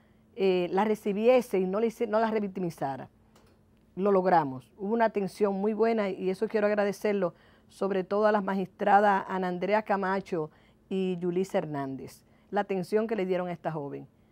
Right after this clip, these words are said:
Si esa joven quedara embarazada, ¿tenemos derecho a obligarla a quedar, a, a seguir hacia adelante con ese embarazo? ¿Tenemos derecho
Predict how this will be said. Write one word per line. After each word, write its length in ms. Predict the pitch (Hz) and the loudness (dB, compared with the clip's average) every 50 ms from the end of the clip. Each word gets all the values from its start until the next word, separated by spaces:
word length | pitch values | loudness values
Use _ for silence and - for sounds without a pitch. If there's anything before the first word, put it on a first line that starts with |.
| _ _ _ _ _ _ _ _ _ _ _ _ _ _ _ _ _ _ _ _ _ _ _ - | _ _ _ _ _ _ _ _ _ _ _ _ _ _ _ _ _ _ _ _ _ _ _ -20
Si 180 | - - - | 0 2 4
esa 200 | 427 415 - 359 | 4 4 4 2
joven 400 | 269 247 247 240 220 208 196 190 | 2 2 2 4 4 2 2 -2
quedara 280 | - - 208 190 190 196 | -2 0 2 2 4 2
embarazada, 580 | 190 185 175 165 151 - - 143 143 143 - - _ _ _ _ _ _ _ _ _ _ _ _ _ _ _ _ _ _ _ _ _ - | 2 0 -2 -2 -4 -6 -10 -12 -10 -12 -14 -18 _ _ _ _ _ _ _ _ _ _ _ _ _ _ _ _ _ _ _ _ _ -4
¿tenemos 400 | - 311 320 359 392 427 392 381 | 0 2 4 4 4 2 2 2
derecho 560 | 381 349 277 202 175 160 - - 165 143 139 _ _ _ _ _ _ _ _ _ _ | 2 4 4 4 2 0 -2 -4 -8 -8 -8 _ _ _ _ _ _ _ _ _ _
a 100 | - 240 | 2 2
obligarla 760 | 247 233 262 254 247 220 247 269 311 320 320 302 277 262 - - | 2 4 2 0 2 4 6 6 6 6 6 6 6 4 4 4
a 120 | - 254 | 0 -4
quedar, 480 | - - 233 226 254 269 285 294 269 - - _ _ _ _ _ _ _ _ - | -2 0 2 4 6 8 8 6 4 2 -6 _ _ _ _ _ _ _ _ 4
a, 100 | 226 233 | 4 6
a 180 | - 247 262 254 | 6 4 4 2
seguir 240 | - 247 262 294 | 2 0 2 4
hacia 180 | 311 311 - 277 | 4 4 4 2
adelante 240 | 269 269 269 - 262 | 2 2 0 -2 -4
con 160 | 262 262 254 | -2 -2 -4
ese 140 | 247 - 277 | -2 -4 -2
embarazo? 480 | 247 254 226 160 143 - - 151 147 - - - - - - _ - | 0 0 0 0 0 -4 -8 -12 -18 -18 -20 -20 -20 -20 -20 _ 2
¿Tenemos 380 | - 302 302 339 359 381 392 | 4 6 6 6 6 6 6
derecho 480 | 339 330 330 330 349 339 - 320 311 | 6 6 8 6 6 4 4 4 2